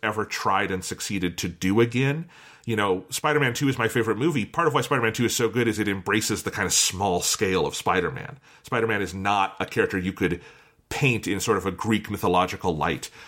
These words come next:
But the Justice League, the D C characters, there is something to that. And I think it does it really stunningly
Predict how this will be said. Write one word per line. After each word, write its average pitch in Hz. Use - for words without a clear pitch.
But 117
the 113
Justice 117
League, 98
the 104
D 107
C 104
characters, 95
there 101
is 117
something 87
to 95
that. 76
And 107
I 98
think -
it 98
does 90
it 85
really 92
stunningly 80